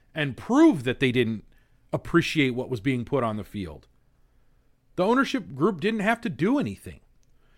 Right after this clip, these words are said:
and they could just keep raking in the dough. And so it is,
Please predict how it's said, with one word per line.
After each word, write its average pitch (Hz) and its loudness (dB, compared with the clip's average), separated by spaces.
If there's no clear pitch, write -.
and 165 2
they 180 4
could 170 -4
just 190 -4
keep - -6
raking 175 -2
in 214 -2
the 214 -2
dough. 170 2
And 185 4
so 180 4
it 175 4
is, 214 4